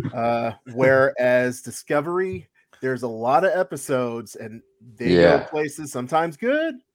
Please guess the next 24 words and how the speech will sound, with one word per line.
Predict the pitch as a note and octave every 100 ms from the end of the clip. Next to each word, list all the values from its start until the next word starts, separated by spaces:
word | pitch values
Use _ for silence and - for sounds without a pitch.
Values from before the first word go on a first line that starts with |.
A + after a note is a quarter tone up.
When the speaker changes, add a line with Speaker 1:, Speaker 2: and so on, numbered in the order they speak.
| _ _ _ _
Speaker 1:
sometimes | - D3 E3 E3+ E3+ D#3
you |
just | C#3+ C#3 -
gotta | D3 C#3+ C3+ B2+ B2 A2 _ _ _ _
trudge | - - F3 D3+
your | D3
way | C#3 B2
through | - B2 G#2+
it. | - _
So, | - A2 G#2+ G#2 _ - _ _ _ _ _ -
good | C#3+
luck | D3 C#3
on | C#3+ C3
Discovery. | A2+ D3 B2+ A2+
I | D#3
love | E3 A3 G3
Discovery. | E3+ - C3 A#2 A2 G#2 _ _ _ _ _ _ _
Shaniqua | - D3 E3 E3
Martin | D#3+ E3 C3+
Green | D#3 D#3+ C#3 B2 G#2+ _ _
is | C3 B2
an | B2+ B2+ -
awesome | B2+ D3+ D#3 D#3+
actress, | D#3+ E3 C3 G#2+ F#2+ - -